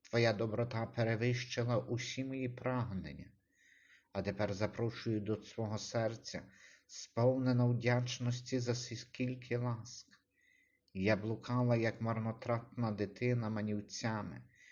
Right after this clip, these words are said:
а ти не переставав бути для мене отцем. Помножуй у мені своє милосердя, побачиш, яка я слаба.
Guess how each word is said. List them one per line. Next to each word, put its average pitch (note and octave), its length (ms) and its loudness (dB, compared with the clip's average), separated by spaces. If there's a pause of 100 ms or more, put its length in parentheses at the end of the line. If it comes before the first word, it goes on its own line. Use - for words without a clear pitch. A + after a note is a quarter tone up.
(260)
а A#2 100 0
ти C3 220 4
не B2+ 140 6
переставав A#2+ 880 2
бути C3 320 0
для A#2 180 0
мене A#2 320 2
отцем. A2 680 -6 (640)
Помножуй A#2 760 2
у G#2 100 -4
мені G#2 280 0
своє A2 360 -2
милосердя, G2+ 920 -4 (640)
побачиш, A#2+ 640 0
яка B2 220 -2
я A#2+ 160 2
слаба. A#2+ 640 -4